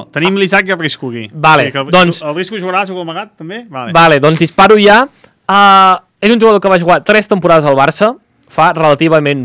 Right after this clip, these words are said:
Speaker 2: poc.
Speaker 1: Això és pista ja?
Speaker 2: Sí, sí.
Speaker 1: Vale.
Speaker 2: Tres temporades fa menys de deu anys. Menys de deu anys. El tenim bastant recent. Era un jugador suplent, suplent, holandès.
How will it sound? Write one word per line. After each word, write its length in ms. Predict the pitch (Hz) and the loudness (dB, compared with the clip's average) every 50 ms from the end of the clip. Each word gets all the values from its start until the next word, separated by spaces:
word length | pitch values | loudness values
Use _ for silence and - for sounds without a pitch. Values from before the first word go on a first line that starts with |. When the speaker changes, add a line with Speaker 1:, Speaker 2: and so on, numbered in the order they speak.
| 120 _ | -10 _
Speaker 2:
poc. 300 | - 135 127 113 _ - | -4 -2 -2 -4 _ -12
Speaker 1:
Això 160 | - - 165 | -8 -6 -6
és 60 | 156 - | -6 -6
pista 240 | 208 175 - 214 185 | -8 -8 -6 -6 -8
ja? 140 | 175 208 294 330 | -8 -8 -6 -4
Speaker 2:
Sí, 80 | - 185 156 - | -2 -2 -2 -2
sí. 140 | 143 131 117 | -4 -6 -6
Speaker 1:
Vale. 140 | 98 98 _ | -8 -10 _
Speaker 2:
Tres 240 | - 202 220 220 - | -2 0 0 0 0
temporades 480 | - 226 202 - 190 208 208 233 247 - - | -2 -2 -2 0 0 0 2 0 0 0 0
fa 100 | 233 - 185 | 0 0 0
menys 260 | 202 208 220 220 214 | 0 -2 -2 -2 -2
de 140 | 202 220 214 | -2 -2 0
deu 220 | 190 190 175 151 127 | 2 2 0 0 0
anys. 380 | 113 104 101 101 - - - - _ _ _ _ _ _ _ _ _ _ _ _ _ _ _ _ _ _ _ _ _ _ _ - | -2 -4 -8 -14 -16 -18 -20 -20 _ _ _ _ _ _ _ _ _ _ _ _ _ _ _ _ _ _ _ _ _ _ _ -10
Menys 180 | 147 160 160 | -8 -6 -4
de 60 | 175 180 | -4 -2
deu 80 | 147 127 110 | -2 -2 -2
anys. 160 | 110 - 127 | -4 -4 -4
El 80 | 127 117 | -4 -2
tenim 300 | 151 170 185 220 233 214 _ _ _ _ _ | 0 0 0 -2 -2 -6 _ _ _ _ _
bastant 380 | - 151 151 - 185 180 190 202 | -6 -6 -2 0 0 0 2 2
recent. 380 | 190 165 - 135 117 104 95 90 - _ _ _ _ _ _ _ _ _ _ _ _ _ _ _ | 0 0 0 -2 -4 -4 -6 -12 -18 _ _ _ _ _ _ _ _ _ _ _ _ _ _ _
Era 200 | - 180 180 220 226 | -2 0 2 2 2
un 60 | 202 | 2
jugador 380 | 226 208 202 196 214 247 269 311 _ _ _ _ _ _ _ _ _ _ _ _ _ _ _ - | 2 2 2 4 4 4 2 0 _ _ _ _ _ _ _ _ _ _ _ _ _ _ _ -20
suplent, 720 | - - - 220 190 - - 226 240 233 233 233 254 277 320 427 427 _ _ _ _ _ _ _ _ _ _ _ _ _ _ _ | -12 -4 -2 -2 0 2 2 4 4 4 2 0 -4 -8 -10 -12 -16 _ _ _ _ _ _ _ _ _ _ _ _ _ _ _
suplent, 600 | - - - 143 120 - 170 180 180 180 180 208 254 320 381 _ _ _ _ _ _ _ _ _ _ _ _ _ _ _ _ - | -16 -8 -8 -6 -4 0 0 0 2 0 -2 -6 -10 -12 -16 _ _ _ _ _ _ _ _ _ _ _ _ _ _ _ _ 0
holandès. 800 | 220 214 202 190 185 185 185 185 160 135 - - - - - - | 4 4 4 4 2 2 0 0 0 0 -2 -6 -10 -12 -14 -16